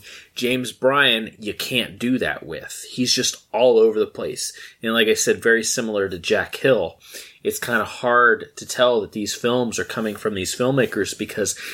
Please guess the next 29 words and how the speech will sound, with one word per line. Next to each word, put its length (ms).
they 100
were 80
just 220
so 140
different. 560
They 120
had 200
different 300
mindset 560
for 180
every 240
one. 460
Uh, 320
I 60
don't 140
know 100
if 80
that's 340
on 200
purpose, 600
due 240
to 100
budgetary 640
constraints, 840
uh, 160
whatever 380
it 80
may 200
be. 520